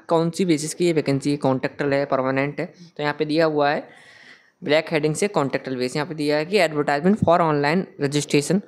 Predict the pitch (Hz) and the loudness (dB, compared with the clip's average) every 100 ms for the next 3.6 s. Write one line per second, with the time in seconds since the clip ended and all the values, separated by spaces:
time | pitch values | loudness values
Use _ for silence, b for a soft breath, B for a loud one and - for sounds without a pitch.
0 | B B - 175 170 156 151 160 202 202 | B B 2 4 2 2 2 2 2 2
1 | 196 202 202 - 147 143 208 b b b | 0 -2 -10 -4 0 2 0 b b b
2 | b - 151 160 180 208 220 175 151 165 | b -2 0 2 2 0 2 0 2 2
3 | 170 - 160 170 - | 0 0 2 2 0